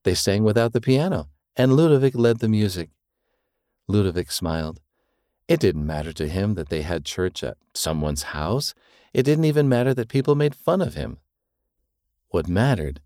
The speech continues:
was that Ludovic was using his talents to serve God. Togo is a small country in West Africa. Today, there are twenty-one wards and branches there. Togo's official language is French.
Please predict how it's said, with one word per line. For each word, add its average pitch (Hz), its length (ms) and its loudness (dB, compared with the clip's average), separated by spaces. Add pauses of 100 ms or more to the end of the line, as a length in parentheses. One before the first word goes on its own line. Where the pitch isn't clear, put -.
(380)
was 90 140 0
that 92 160 0
Ludovic 95 500 2
was 76 200 -6
using 82 280 -6
his 73 160 -8
talents 95 480 -6
to - 140 -10
serve 71 400 -6
God. - 420 -12 (1700)
Togo 123 400 4
is 107 200 -2
a 117 60 2
small 175 320 0
country 90 440 -4
in 92 100 -2
West 135 260 -2
Africa. 71 540 -6 (680)
Today, 107 420 2
there 92 240 0
are 85 160 -4
twenty-one 123 680 0
wards 73 340 -2
and 113 140 2
branches 143 460 -2
there. - 300 -10 (1000)
Togo's 104 420 2
official 123 400 0
language 78 500 -2 (380)
is 156 140 -2
French. - 500 -2